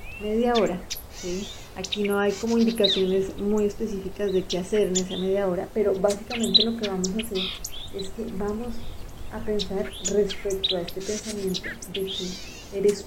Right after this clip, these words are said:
uno con Dios, y yo soy uno con Dios, y a partir de eso voy a permitir que llegue toda esa conciencia, esa claridad, esa certeza.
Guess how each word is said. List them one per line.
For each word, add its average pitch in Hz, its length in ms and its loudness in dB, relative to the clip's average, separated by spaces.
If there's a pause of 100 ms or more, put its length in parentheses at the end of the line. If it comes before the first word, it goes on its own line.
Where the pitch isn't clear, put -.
uno 254 400 -4
con 190 200 -4
Dios, 196 340 -4 (420)
y 220 140 -8
yo 202 100 -4 (160)
soy 190 120 -2
uno 190 240 0
con 220 120 -8
Dios, 208 300 0 (100)
y 208 60 0
a 190 100 0
partir 185 380 0
de 190 140 6
eso 196 160 -4
voy 202 120 2
a 196 80 2
permitir 220 540 -2
que 190 80 -2
llegue 202 260 2 (520)
toda 214 240 2
esa 226 220 -4
conciencia, 202 640 -4
esa 196 160 -8
claridad, 190 600 0
esa 190 180 -6
certeza. 190 520 -4